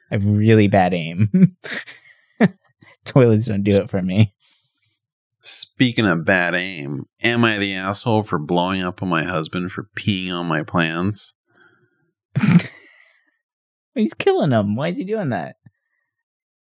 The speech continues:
Speaker 2: <laughs> I know. What is he, a dog?
Speaker 1: <laughs> Yeah, right? There's a bathroom. Go to the bathroom. Lazy
Speaker 2: Oh
Speaker 1: ass.
Speaker 2: my God, this is messed up.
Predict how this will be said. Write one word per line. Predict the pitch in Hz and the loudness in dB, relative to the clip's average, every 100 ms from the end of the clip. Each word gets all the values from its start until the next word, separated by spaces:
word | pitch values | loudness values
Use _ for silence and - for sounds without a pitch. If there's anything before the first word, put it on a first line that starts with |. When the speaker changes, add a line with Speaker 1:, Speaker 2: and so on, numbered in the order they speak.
| _ _ 127 | _ _ -2
Speaker 2:
<laughs> | 117 160 | 2 0
I | 202 135 | 2 2
know. | 123 107 | 2 2
What | 98 | 2
is | 104 90 | 0 0
he, | 80 | -4
a | |
dog? | 71 82 69 95 113 | 0 0 0 -2 -2
Speaker 1:
<laughs> | |
Yeah, | 196 139 107 | 2 2 2
right? | 104 107 160 180 - - _ _ _ _ _ _ _ _ | 2 2 2 0 -10 -20 _ _ _ _ _ _ _ _
There's | 262 294 | -6 -2
a | |
bathroom. | 349 320 330 113 95 - _ | 2 2 4 4 4 -2 _
Go | - | -4
to | 190 | -2
the | 170 | 4
bathroom. | 165 156 113 98 101 _ _ | 4 4 2 2 -2 _ _
Lazy | 180 101 95 110 123 | -10 -4 2 2 4
Speaker 2:
Oh | |
Speaker 1:
ass. | 123 139 | 6 6
Speaker 2:
my | 143 123 | 6 4
God, | 107 120 123 | 2 2 4
this | 120 165 | 2 -2
is | 123 | -2
messed | 107 95 98 - | 2 2 0 -2
up. | 127 87 | -2 -2